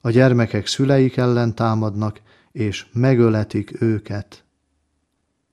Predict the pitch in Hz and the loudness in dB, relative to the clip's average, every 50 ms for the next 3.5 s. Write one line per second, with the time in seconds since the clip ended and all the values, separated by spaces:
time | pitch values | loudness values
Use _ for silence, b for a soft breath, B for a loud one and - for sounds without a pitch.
0 | _ _ _ _ _ _ _ _ _ _ _ _ _ _ _ _ _ _ _ _ | _ _ _ _ _ _ _ _ _ _ _ _ _ _ _ _ _ _ _ _
1 | _ _ 120 110 123 131 120 113 110 104 104 98 - - 104 - - 107 - - | _ _ -4 -2 0 2 2 2 0 0 -2 -4 -6 -6 -6 -6 -8 -8 -6 -6
2 | 110 101 - - - 101 - - 117 120 127 123 113 117 113 107 - - 113 107 | -6 -6 -6 -8 -8 -10 -6 -6 -4 -4 -4 -2 -2 -2 -4 -4 -4 -4 -4 -2
3 | 104 101 104 95 - _ _ - - | -2 -4 -6 -8 -10 _ _ -20 -20